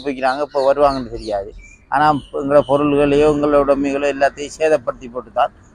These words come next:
மத்திய திரைகளையும் சேதப்படுத்தி போட்டு தான் அவங்க வெளியேறிக்கிறாங்க. அதுலயும் ஒரு சில பேர் வெளியேற, வெளியேறவில்லை. ஆனா நீதிமன்றங்களிலும்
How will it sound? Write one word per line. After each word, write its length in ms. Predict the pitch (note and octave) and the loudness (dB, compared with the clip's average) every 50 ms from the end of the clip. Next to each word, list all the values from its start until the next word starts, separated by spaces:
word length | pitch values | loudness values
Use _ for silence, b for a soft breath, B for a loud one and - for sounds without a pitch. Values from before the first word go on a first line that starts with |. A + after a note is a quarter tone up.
| - - _ _ | -20 -20 _ _
மத்திய 280 | C3+ C#3+ D3 C3+ D#3 D3 | -6 -6 -4 -4 -4 -4
திரைகளையும் 560 | B2 C#3+ C#3+ C#3+ C#3 C3+ C3+ C#3 C3+ C3 B2 - - | -4 -2 0 0 0 0 -2 -2 -4 -4 -6 -8 -6
சேதப்படுத்தி 200 | C#3 C3+ C3 A2+ | -4 -4 -2 -2
போட்டு 340 | A#2 A#2 G#2 A2 G#2 G#2+ G2+ | -4 -6 -8 -8 -14 -12 -8
தான் 200 | A2+ B2 C#3 D3+ - - | -8 -8 -8 -8 -10 -6
அவங்க 340 | C#3 C3 C3 C3 C3 C3+ C3 | -4 -4 -4 -2 -2 -2 -2
வெளியேறிக்கிறாங்க. 680 | C3+ C3 B2+ A2+ G#2+ - A#2 A2 G#2 G2+ G2+ G#2+ A2+ - - b b b b - - | 0 0 0 -2 -2 -8 -6 -6 -6 -6 -6 -8 -10 -10 -10 b b b b -2 2
அதுலயும் 340 | C3 C#3+ D#3 D#3+ E3 D#3+ | 4 4 4 4 4 4
ஒரு 180 | D#3 D#3+ D#3 D3 | 4 2 2 0
சில 220 | B2+ D3 D3+ D3 | -2 0 0 0
பேர் 180 | C3+ C3 B2+ C#3 | 0 0 -2 0
வெளியேற, 560 | D3+ D#3 D3 C#3 C#3 C3 A#2+ A#2+ A#2+ A#2+ A#2 - _ | -2 0 2 2 2 2 4 2 0 0 -2 -6 _
வெளியேறவில்லை. 580 | - C3+ C3 B2+ B2 A2 G#2+ G#2 G2+ G2+ G#2 A2+ | -6 -4 -2 -2 -2 -2 -4 -6 -8 -6 -2 0
ஆனா 280 | A#2+ B2 C3 C#3+ C#3+ | 0 2 2 0 0
நீதிமன்றங்களிலும் 1040 | D3 D3+ D#3+ E3 D#3+ D#3+ D#3 D#3 D3+ C#3 D3+ D3+ D3+ D3+ D3+ D3+ D3+ D3+ D#3 D#3+ D#3+ | 0 0 -2 -2 -2 -2 -4 -4 -4 -4 -4 -4 -4 -4 -4 -2 -2 -2 -2 -4 -6